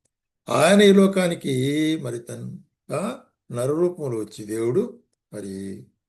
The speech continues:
తన కుమారుని ఈ లోకానికి మరి పంపించినాడు. ఆయన ఏం చేశాడు? ఈ లోకంలో మరి అనేకులను మరి మేలు చేస్తూ, స్వస్థపరుస్తూ, మరి దేవుని రాజ్యాన్ని గురించి ప్రకటిస్తూ,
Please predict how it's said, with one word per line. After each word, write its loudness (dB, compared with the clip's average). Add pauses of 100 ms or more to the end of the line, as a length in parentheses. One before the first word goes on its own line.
(140)
తన -8
కుమారుని -2
ఈ -18
లోకానికి -8 (300)
మరి -8
పంపించినాడు. -10
ఆయన 4
ఏం 4
చేశాడు? 2
ఈ -4
లోకంలో -2 (240)
మరి -4 (240)
అనేకులను 0
మరి -4
మేలు -4 (120)
చేస్తూ, -2
స్వస్థపరుస్తూ, -2
మరి -2
దేవుని 2
రాజ్యాన్ని 2
గురించి -10
ప్రకటిస్తూ, -2